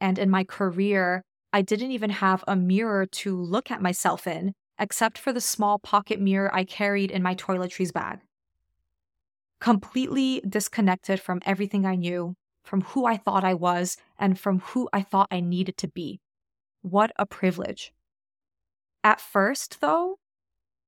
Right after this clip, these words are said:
when I would leave these communities, the sense of deep peace, contentment, satisfaction, and joy wouldn't last for very long. Whenever I re-entered a more active and more populated area, I felt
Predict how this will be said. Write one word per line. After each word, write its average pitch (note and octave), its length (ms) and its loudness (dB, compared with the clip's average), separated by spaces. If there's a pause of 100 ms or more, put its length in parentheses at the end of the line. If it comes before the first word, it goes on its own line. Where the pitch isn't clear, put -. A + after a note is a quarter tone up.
(160)
when G#3 160 4
I G#3 80 6
would G#3 160 2
leave F#3+ 480 0
these G3 220 2
communities, G3 960 -2
the F#3+ 120 0
sense G#3 360 -2
of F3 160 -4
deep G3+ 320 -6
peace, G3+ 400 -6
contentment, G3 800 -2
satisfaction, F#3 880 0
and F#3+ 180 2
joy F#3+ 460 -2 (320)
wouldn't G#3+ 360 2
last F#3 400 4
for F#3+ 140 0
very E3 260 -2
long. F3+ 380 -6 (1900)
Whenever A3+ 440 4
I G#3+ 60 4
re-entered G3+ 720 0
a G3 40 6
more F#3+ 220 4
active G3 480 0
and F#3+ 100 4
more F3+ 200 0
populated A3 640 2
area, F3 560 0 (320)
I G3+ 100 4
felt G3 560 0